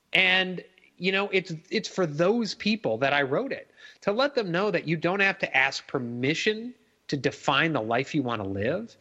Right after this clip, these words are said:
You don't have to ask permission to, to get up and quit your job if it,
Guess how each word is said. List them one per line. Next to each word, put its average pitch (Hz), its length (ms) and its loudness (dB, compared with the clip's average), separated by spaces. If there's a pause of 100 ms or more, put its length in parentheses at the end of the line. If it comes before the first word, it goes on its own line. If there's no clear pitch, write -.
(300)
You 147 120 0
don't 208 160 2
have 196 240 2
to - 160 0
ask 160 380 0
permission 131 720 -2 (400)
to, 127 420 2 (460)
to 139 120 -4
get 151 260 2
up 180 280 2
and 135 300 0 (160)
quit - 240 -6
your 170 100 0
job 139 540 0 (120)
if 185 200 0
it, 190 120 0